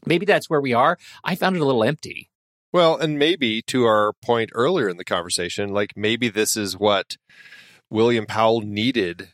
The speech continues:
Speaker 2: as he was getting back into film, something that was a little easier on him, that w-, that wasn't gonna tap him out and didn't require as much work.
Speaker 1: Yeah.
Speaker 2: And maybe that's why he's kind of,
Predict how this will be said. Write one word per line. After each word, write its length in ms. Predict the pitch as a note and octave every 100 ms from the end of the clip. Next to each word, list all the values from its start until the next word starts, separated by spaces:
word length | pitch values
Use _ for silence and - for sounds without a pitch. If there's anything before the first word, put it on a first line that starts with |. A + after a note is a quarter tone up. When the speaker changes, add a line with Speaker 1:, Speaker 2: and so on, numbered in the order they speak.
| _
Speaker 2:
as 260 | G2 G#2+ G2+
he 100 | G#2+
was 180 | G2 F#2
getting 400 | - G#2 G2 F#2+
back 340 | F#2 F#2 -
into 460 | G2 F#2+ - G2 F2+
film, 380 | - A#2+ G2 F2
something 420 | - A2 A2+ G#2+
that 180 | G2 F#2+
was 220 | G#2 G2+
a 40 |
little 220 | G2+ G2+ G2+
easier 440 | G#2 G#2+ G#2+ G#2
on 180 | G2+ G2+
him, 340 | G2+ G2+ G2
that 200 | F#2+ F#2+
w-, 180 | - F2+
that 140 | - F#2+
wasn't 300 | G#2 G#2 G2
gonna 300 | G#2 G2 F#2+ - _
tap 300 | - A2+ G#2
him 140 | A2 G2
out 440 | F#2+ G#2 F#2 - - -
and 480 | G#2 G2 F#2+ F#2 - -
didn't 220 | - G2+
require 440 | G2 - G2+ G2 F#2+
as 200 | F#2+ F#2
much 220 | F#2+ -
work. 380 | G#2 C3+ A#2+ - _ -
Speaker 1:
Yeah. 280 | A#2 D3 E3
Speaker 2:
And 180 | G2+ G2
maybe 200 | G2+ G#2
that's 320 | G2+ C3+ -
why 200 | E2 D#2
he's 240 | D2+ F2 D#2
kind 200 | F2+ D#2+
of, 260 | D2+ -